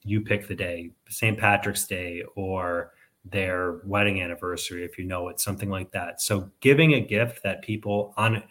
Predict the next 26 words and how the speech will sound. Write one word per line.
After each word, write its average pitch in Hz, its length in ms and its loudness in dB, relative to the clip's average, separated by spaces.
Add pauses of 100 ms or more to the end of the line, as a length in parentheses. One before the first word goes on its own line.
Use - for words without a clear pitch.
(120)
giving 175 240 4
a 160 60 4
gift 127 400 2 (300)
at 101 100 -4
a 98 60 -4
time 113 440 2
when 101 140 0
someone's 104 400 -2
not 95 140 -6
expecting - 640 -4
it 185 240 -2 (180)
helps 127 360 4
the 113 100 -2
gift 107 240 -2
stand 101 400 0
out 107 340 0 (260)
from 101 540 2
the, 95 420 -4 (160)
you 107 100 -6
know, 82 140 -8
swarm 110 800 2
that 95 180 -6
they're 101 140 0
going 95 380 -6
to 92 200 -8
receive 92 680 -4